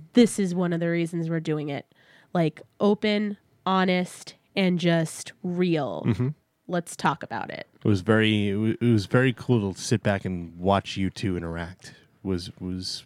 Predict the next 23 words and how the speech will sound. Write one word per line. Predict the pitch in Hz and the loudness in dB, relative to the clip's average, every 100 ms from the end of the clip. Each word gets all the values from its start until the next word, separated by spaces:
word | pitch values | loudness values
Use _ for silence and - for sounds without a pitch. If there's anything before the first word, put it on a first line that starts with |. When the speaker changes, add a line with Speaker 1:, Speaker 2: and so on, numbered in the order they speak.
| _ | _
Speaker 2:
one | 113 | 2
of | 104 | 2
my | 101 | 0
favorite | 92 95 90 | -2 -8 -8
parts | - 95 - | -10 -10 -12
of | |
that | 90 82 | -14 -14
episode | 85 - 98 90 104 | -14 -12 -12 -12 -12
was, | 98 - - _ | -12 -12 -14 _
you | - 107 | -6 -4
know, | 101 - - - - - - _ | -4 -6 -16 -20 -20 -20 -20 _
it's | - | 6
something | 131 127 | 6 6
you've | 120 | 6
always | 117 113 | 4 4
been | 113 | 2
passionate | 110 104 - 104 | 2 0 0 -2
about. | 98 104 - - _ _ | 0 -2 -4 -12 _ _
Speaker 1:
Mm-hmm. | 220 | -6
Speaker 2:
And | 175 107 101 104 | 0 0 0 -2
it's | - 117 - | -6 -8 -6
an | 113 | 0
interview, | 113 110 117 113 | 2 2 2 2